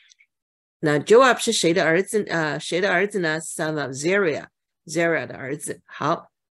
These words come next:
Ira the Ithrite，他是 Ithrite 的人。Gareb the Ithrite，Gareb 也是 Ithrite 的人。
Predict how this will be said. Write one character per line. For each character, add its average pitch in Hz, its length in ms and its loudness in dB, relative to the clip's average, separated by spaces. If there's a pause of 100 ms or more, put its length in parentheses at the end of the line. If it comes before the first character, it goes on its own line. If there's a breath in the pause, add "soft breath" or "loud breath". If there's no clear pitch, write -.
Ira 185 640 4
the 156 140 -4 (140)
Ithrite， 170 720 0 (280)
他 147 140 -10
是 - 160 -16
Ithrite 180 480 0
的 135 120 -8
人。 135 380 -6 (880 soft breath)
Gareb 185 760 4 (600)
the 147 200 -6 (100)
Ithrite，Gareb 160 1300 -2
也 131 240 -8
是 - 200 -4
Ithrite 165 460 -4
的 110 100 -10
人。 101 260 -10